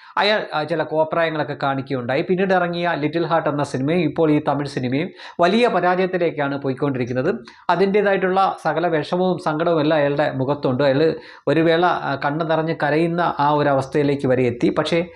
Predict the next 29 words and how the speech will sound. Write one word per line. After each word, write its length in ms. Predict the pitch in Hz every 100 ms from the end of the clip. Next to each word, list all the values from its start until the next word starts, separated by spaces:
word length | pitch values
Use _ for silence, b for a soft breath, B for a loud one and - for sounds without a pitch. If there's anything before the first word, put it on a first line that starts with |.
| B B - 170
യാതൊരു 360 | 185 214 226 190
ദയയും 300 | 175 190 180 151
അയാളെ 260 | 143 151 147
ട്രോളുന്നവർ 440 | 139 143 151 151 135
കൊടുക്കുന്നില്ല 420 | 135 131 151 143 135 123
എന്നാണ്. 200 | 117 156
കാരണം 200 | 175 185 196
അവർ 120 | 220 220
പറയുന്ന 340 | 180 190 202 208 160 165
ഒരു 140 | 165 160 B B 143
ന്യായമുണ്ട്, 500 | 147 175 185 143 131 180 - 180
മറ്റേതെങ്കിലും 520 | 180 220 208 196 196
ഒരു 80 | 185 175
നടനായിരുന്നു 520 | 156 165 160 147 156 214 _ -
തൻ്റെ, 200 | 151 156 151 151
ആ, 20 | 147 143 151 165 165 185
മികച്ച 240 | 165 196 196
സിനിമയായതെങ്കിൽ, 600 | 202 196 190 175 180 147 131
ഇതിപ്പോൾ 260 | 143 156 180
മികച്ച 220 | 180 185 196
സിനിമയാണ് 480 | 196 196 196 185 196 208 B B 202
എന്നൊരു 200 | 190 202
അ-, 160 | 180 180 165
അഭിപ്രായം 500 | 156 180 196 185 190 180 151 147
റിവ്യൂസ് 340 | 160 185 180 165
പോലും 180 | 160 147
കൊടുക്കുന്നില്ല. 360 | 139 139 135 135
അതായത് 220 | 139 143 190
മിക്ക 260 | 160 175 185